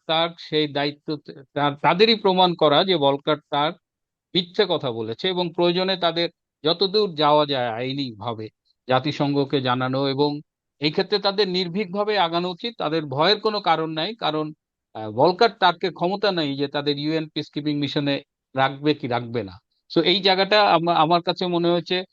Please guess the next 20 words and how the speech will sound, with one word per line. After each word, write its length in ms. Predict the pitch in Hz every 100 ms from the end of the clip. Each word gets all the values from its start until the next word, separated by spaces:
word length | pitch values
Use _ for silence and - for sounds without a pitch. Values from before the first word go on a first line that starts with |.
| _ _
আর্মি 380 | 120 139 160 185
যেহেতু 440 | 170 175 185 180 -
প্রোটেস্ট 380 | 160 156 190 -
করেছে, 480 | 185 220 220 143 175 _ _ _ _ _ _ _ _ -
সুতরাং 520 | 160 165 175 180 175 _ _ _ -
বাংলায় 360 | 127 180 202 214
প্রোটেস্ট 400 | 208 202 214 -
করলে 220 | 220 226
আমরা 260 | 180 180 175
কয়েকজন 420 | 165 156 147 151
দেখি 240 | 139 131 143
বাংলাদেশ, 460 | 131 131 135 147 -
তো 120 | 180
তাদের 340 | 156 156 190
আরো 300 | - 156 185 -
ফর্মালি 600 | 175 175 190 190 196 233 - _ _ -
এটার 240 | 143 165
একটা 200 | 160 160
লিগ্যাল, 600 | 156 135 175 180 208 208
legally 600 | 208 196 151 175 196 196